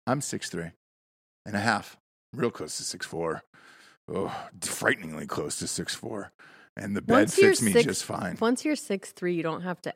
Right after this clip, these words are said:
Speaker 2: add halves and stuff. That's for, like, people that are five eleven.
Speaker 1: I'm, I'm kissing six four, and it's just like,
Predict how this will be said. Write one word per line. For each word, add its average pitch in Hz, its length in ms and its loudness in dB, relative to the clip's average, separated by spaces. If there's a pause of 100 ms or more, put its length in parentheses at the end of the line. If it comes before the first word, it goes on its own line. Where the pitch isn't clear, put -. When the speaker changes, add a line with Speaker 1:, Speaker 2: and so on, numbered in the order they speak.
Speaker 2:
add 147 260 -4
halves 139 440 -6
and 143 100 -12
stuff. 139 280 -6
That's 185 240 0
for, 240 160 0
like, 196 280 4
people 175 340 0
that 160 100 2
are 156 100 0
five 147 360 -2
eleven. 143 340 4
Speaker 1:
I'm, 143 160 4
I'm 170 60 -2
kissing 151 480 0
six - 300 0
four, 139 300 2
and 139 80 -2
it's - 200 -6
just - 260 -2
like, 92 320 -2